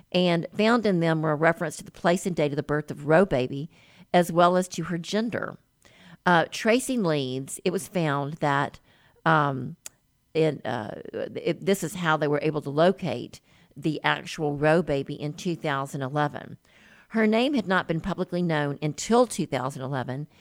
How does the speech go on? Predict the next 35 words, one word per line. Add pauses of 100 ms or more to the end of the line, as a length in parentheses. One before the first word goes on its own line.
(280)
and
it
was
Shelley
Lynn
Thornton. (640)
Um, (480)
this
reporter
did
not
call
Shelley. (360)
In
the
event
that
she
didn't (140)
already
know
that
Norma
McCorvey, (220)
Corvey
was
her
birth
mother, (320)
mother, (260)
a
phone
call
could
have